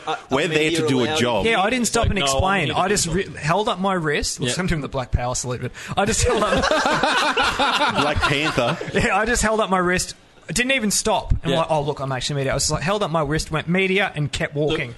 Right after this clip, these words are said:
Speaker 4: you know
Speaker 3: And
Speaker 4: what?
Speaker 3: she apologised.
Speaker 4: You know what the interesting thing? Now, we, like, we're all decked out in the Geek Speak shirts and everything else, and, uh, I hope you boys appreciate that. It cost me a fucking fortune, all right?
Speaker 3: I wore
Speaker 4: Hey,
Speaker 3: mine,
Speaker 4: now,
Speaker 1: If, uh, if
Speaker 3: I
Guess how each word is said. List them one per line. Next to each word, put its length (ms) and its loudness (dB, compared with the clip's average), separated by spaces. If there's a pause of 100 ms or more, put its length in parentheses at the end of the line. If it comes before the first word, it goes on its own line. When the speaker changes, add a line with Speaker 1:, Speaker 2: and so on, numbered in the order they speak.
Speaker 4:
you 100 -2
know 80 0
Speaker 3:
And 120 2
Speaker 4:
what? 60 2
Speaker 3:
she 140 2
apologised. 680 0
Speaker 4:
You 60 0
know 80 2
what 80 -4
the 80 -2
interesting 340 -4
thing? 120 -8
Now, 100 0
we, 240 -4
like, 160 0
we're 140 -2
all 80 -2
decked 260 -8
out 60 -2
in 80 -8
the 40 -8
Geek 200 -4
Speak 200 -6
shirts 360 -4
and 40 -6
everything 260 -4
else, 280 -6
and, 240 -4
uh, 320 -2
I 40 0
hope 140 0
you 60 -2
boys 260 -2 (200)
appreciate 400 -4
that. 100 -4
It 80 -6
cost 160 -8
me 60 -6
a 40 -10
fucking 360 -6
fortune, 400 -2
all 80 -2
right? 240 -2
Speaker 3:
I 60 2
wore 180 2
Speaker 4:
Hey, 60 2
Speaker 3:
mine, 100 2
Speaker 4:
now, 100 0
Speaker 1:
If, 160 0
uh, 40 2 (200)
if 80 2
Speaker 3:
I 20 2